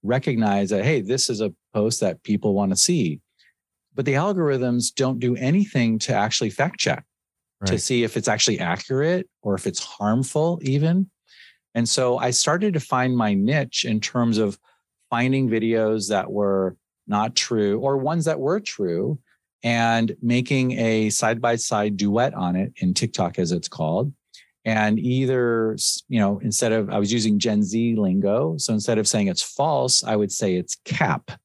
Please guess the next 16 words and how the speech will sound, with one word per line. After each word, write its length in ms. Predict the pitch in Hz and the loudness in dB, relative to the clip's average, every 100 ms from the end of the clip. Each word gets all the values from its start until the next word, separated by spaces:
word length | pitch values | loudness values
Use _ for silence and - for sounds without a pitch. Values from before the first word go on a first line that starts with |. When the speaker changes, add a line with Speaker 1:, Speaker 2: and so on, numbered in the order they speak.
| _ | _
Speaker 1:
C 300 | - - 110 | -8 -2 0
A 140 | 101 95 | 2 0
P. 460 | - 156 113 - - _ _ _ _ _ _ | -2 -2 -2 -4 -14 _ _ _ _ _ _
And 520 | 101 101 101 98 101 - | -2 0 2 2 0 -2
that's 240 | - 104 | -4 -2
Gen 260 | - 104 95 | 0 2 2
Z 220 | 95 95 | 2 0
for 400 | 92 101 90 85 - _ _ | 0 0 0 0 -6 _ _
not 200 | 95 78 | -4 -4
true. 460 | - 127 92 64 - _ _ _ _ _ | -2 0 0 -2 -8 _ _ _ _ _
And 460 | 104 101 95 95 92 | -2 0 2 0 -2
not 200 | - 131 | -2 -4
cap 340 | 135 104 92 - _ | -2 -2 -2 -4 _
means 500 | 101 92 90 107 - - _ _ | -4 -2 0 0 -2 -8 _ _
it's 160 | - - | -8 -4
true. 320 | - 202 87 | 0 0 0